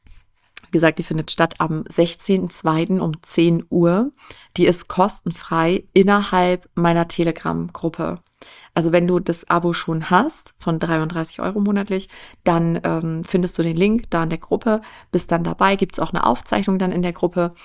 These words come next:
Äh, und du kannst dich natürlich jederzeit anmelden und hast dann diese Masterclass auch, ob als Aufzeichnung oder ob du live dabei bist,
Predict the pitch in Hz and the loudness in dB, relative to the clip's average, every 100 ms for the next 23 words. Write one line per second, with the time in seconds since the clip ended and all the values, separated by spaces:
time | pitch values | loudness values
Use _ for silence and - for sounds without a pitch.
0 | - - - _ - 180 175 170 175 170 | -20 -20 -20 _ -2 2 4 2 0 2
1 | 170 170 175 175 185 - 175 175 180 175 | 2 0 -4 0 -2 0 -2 -2 -2 -2
2 | 175 175 - 175 180 170 165 160 160 160 | 2 0 2 0 2 2 0 -2 -4 -4
3 | 165 170 165 165 165 170 165 165 160 165 | -4 -4 -4 -2 -2 -2 -4 -2 -2 -4
4 | 165 - 156 - 165 - - - 160 165 | -8 -6 -6 -2 -2 -2 -8 -4 -4 -4
5 | - 175 190 - 180 175 170 170 160 165 | 2 4 2 -2 -2 0 0 -4 -4 -4
6 | - - 190 185 180 - 160 160 165 165 | -8 -4 0 2 0 -2 -4 -2 -2 -4
7 | 165 - | -8 -10